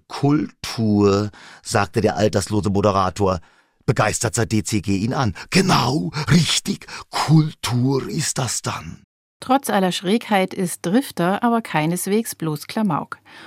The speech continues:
Speaker 2: Ulrike Sterblich konfrontiert uns mit einem Sittengemälde unserer Zeit und thematisiert soziale Ungerechtigkeit, kommunikative Verrohung, ebenso wie Freundschaft und soziale Verantwortung.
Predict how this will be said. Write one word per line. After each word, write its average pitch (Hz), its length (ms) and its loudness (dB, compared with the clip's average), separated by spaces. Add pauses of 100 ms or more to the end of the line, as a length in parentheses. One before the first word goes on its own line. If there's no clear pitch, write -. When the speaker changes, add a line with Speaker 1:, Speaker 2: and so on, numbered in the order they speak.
Speaker 2:
Ulrike 233 480 2
Sterblich 202 640 -2
konfrontiert 185 720 -2
uns 202 240 -2
mit 185 160 -2
einem 160 240 0
Sittengemälde 180 920 0
unserer 156 360 -2
Zeit 233 340 0 (400)
und 190 160 2
thematisiert 240 800 2
soziale 170 580 -2
Ungerechtigkeit, 202 1040 0
kommunikative 170 880 0
Verrohung, 185 680 0 (280)
ebenso 247 500 2
wie 185 140 0
Freundschaft 170 680 -2
und 226 140 0
soziale 170 480 -2
Verantwortung. 147 800 -2